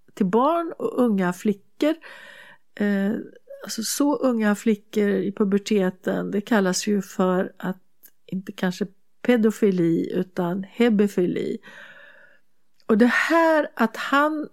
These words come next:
var, det var känt att han hade den här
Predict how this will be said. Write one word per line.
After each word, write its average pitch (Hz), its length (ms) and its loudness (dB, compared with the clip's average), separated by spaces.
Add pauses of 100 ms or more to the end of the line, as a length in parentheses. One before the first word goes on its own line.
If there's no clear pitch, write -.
(120)
var, 214 440 2 (520)
det 214 100 0
var 254 140 -2
känt 294 720 -4
att 208 200 -2
han 196 160 -2
hade 202 400 -2
den 185 220 -2
här 175 360 -2